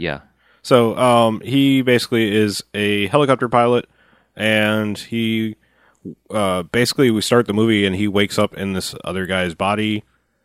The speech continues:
Speaker 2: and as the previews have basically told you, he gets to live eight minutes, the last eight minutes of this guy's life,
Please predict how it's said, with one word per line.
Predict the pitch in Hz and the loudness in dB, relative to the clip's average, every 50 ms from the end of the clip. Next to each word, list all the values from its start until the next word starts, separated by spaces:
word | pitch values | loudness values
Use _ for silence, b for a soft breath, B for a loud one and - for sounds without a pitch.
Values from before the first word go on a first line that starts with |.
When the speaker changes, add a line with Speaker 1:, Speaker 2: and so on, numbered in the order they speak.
| _ _ _ _ _ _ _ | _ _ _ _ _ _ _
Speaker 2:
and | - 80 80 87 98 | -10 -8 -6 -4 -2
as | 98 - 101 | -2 -2 -2
the | 101 104 | -4 -6
previews | 90 - 123 120 113 113 113 107 101 | -2 0 0 2 2 2 0 -2 -2
have | 101 95 | -2 -2
basically | 104 101 - - 104 | -2 -2 -2 -4 -6
told | 92 107 104 101 95 | -4 -2 -4 -4 -2
you, | 101 101 101 101 | -4 -4 -4 -4
he | 95 92 101 98 | -4 -4 -4 -4
gets | 95 98 92 - | -4 -4 -6 -6
to | - 101 | -8 -6
live | 95 95 98 98 90 | -4 -2 -4 -4 -6
eight | - - 101 85 | -6 -8 -10 -8
minutes, | 85 107 101 95 - - - | -6 -6 -6 -6 -8 -12 -16
the | - - 107 | -10 -8 -4
last | 101 110 117 120 - - | 0 0 0 0 0 -2
eight | 92 113 95 101 | -6 -6 -4 -4
minutes | 110 107 101 - | -4 -4 -4 -6
of | 101 | -6
this | 98 101 95 | -6 -6 -4
guy's | - 98 92 92 90 | -4 -4 -4 -4 -4
life, | 113 123 135 147 147 143 - - - | -2 0 2 2 2 0 -2 -8 -20